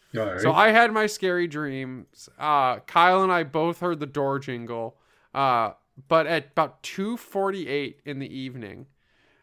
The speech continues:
Speaker 2: um, Kyle was woken up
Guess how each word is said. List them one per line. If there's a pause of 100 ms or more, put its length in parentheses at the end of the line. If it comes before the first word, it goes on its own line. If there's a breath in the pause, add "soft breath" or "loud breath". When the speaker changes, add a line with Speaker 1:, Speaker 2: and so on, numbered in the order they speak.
(100)
Speaker 2:
um, (180)
Kyle
was
woken
up